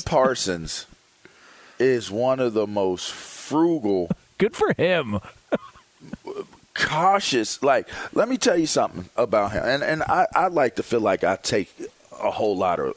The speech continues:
Speaker 1: of credit for this 'cause I told him, I said, "Listen here, man." I said, "You gotta understand how, how the relationship between star athletes and everything else works, all right?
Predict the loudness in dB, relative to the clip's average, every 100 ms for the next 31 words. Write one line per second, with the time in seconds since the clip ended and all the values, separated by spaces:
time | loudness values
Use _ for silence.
0 | -4 -2 -2 -4 -4 -2 -2 -6 -4 -2
1 | -4 -2 0 0 0 0 0 -2 0 0
2 | 0 -2 -6 -8 -8 -10 -12 -16 -20 -20
3 | -20 -18 -18 -20 _ _ -2 2 2 2
4 | -2 2 2 4 2 0 -2 2 2 2
5 | -4 -10 _ _ -8 -2 2 2 0 2
6 | 0 2 0 2 0 -2 -4 -4 -4 -8
7 | -4 -2 -2 -6 -10 -20 -12 -6 -2 2
8 | 4 4 2 0 -2 -2 -2 -8 -6 -2
9 | 0 0 -2 -4 -10 -20 -10 -4 -2 -4
10 | -6 -4 0 0 -2 -4 -2 -4 -6 -12
11 | -12 _ -2 0 0